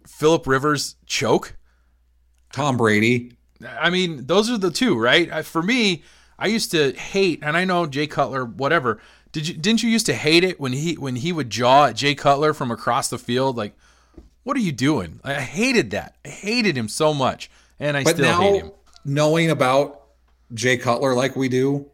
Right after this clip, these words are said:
Speaker 1: Yeah.
Speaker 2: it's kinda hard not to jaw at Jay Cutler.
Speaker 1: I mean, he doesn't care, though.
Speaker 2: He doesn't.
Speaker 1: No.
Speaker 2: Which is why he doesn't wear pants.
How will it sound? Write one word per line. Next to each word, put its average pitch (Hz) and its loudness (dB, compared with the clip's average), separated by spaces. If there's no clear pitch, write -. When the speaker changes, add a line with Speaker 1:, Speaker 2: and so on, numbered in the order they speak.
Speaker 1:
Yeah. 113 -2
Speaker 2:
it's - -4
kinda 196 0
hard 135 2
not 120 0
to 113 -8
jaw 98 -4
at 90 -12
Jay 95 -8
Cutler. 78 -14
Speaker 1:
I 147 4
mean, 143 -4
he 226 0
doesn't 156 2
care, 156 4
though. 80 -6
Speaker 2:
He 139 -4
doesn't. 123 2
Speaker 1:
No. 131 2
Speaker 2:
Which 120 -6
is 117 -10
why 131 0
he 123 0
doesn't 135 0
wear 135 -2
pants. 101 -8